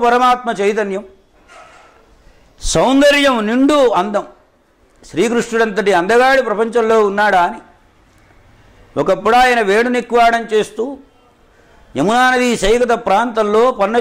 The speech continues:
చెట్టు వెన్నెల నీడలలో ఉండి ఆ వేణువును మ్రోగిస్తే గోపికమ్మలందరూ కూడా వడలు తెలియకుండగా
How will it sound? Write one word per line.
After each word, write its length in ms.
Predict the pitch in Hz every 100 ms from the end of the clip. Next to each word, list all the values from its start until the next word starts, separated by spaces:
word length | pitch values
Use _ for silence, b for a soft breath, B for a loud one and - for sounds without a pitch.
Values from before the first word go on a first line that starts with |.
| 240
చెట్టు 200 | 240 226
వెన్నెల 380 | 196 214 240 226
నీడలలో 540 | 185 220 254 254 254 220
ఉండి 280 | 190 196 262 - _ _ _ _ _ _ _ _ _ _ -
ఆ 60 | 123
వేణువును 540 | 127 208 254 262 247
మ్రోగిస్తే 520 | 185 185 208 - 233 277 277 - _ _ - - - - - - 139
గోపికమ్మలందరూ 960 | 233 247 269 269 277 269 254 269 269 254
కూడా 280 | 254 262 254
వడలు 340 | 240 196 247 277
తెలియకుండగా 680 | 269 269 269 254 247 240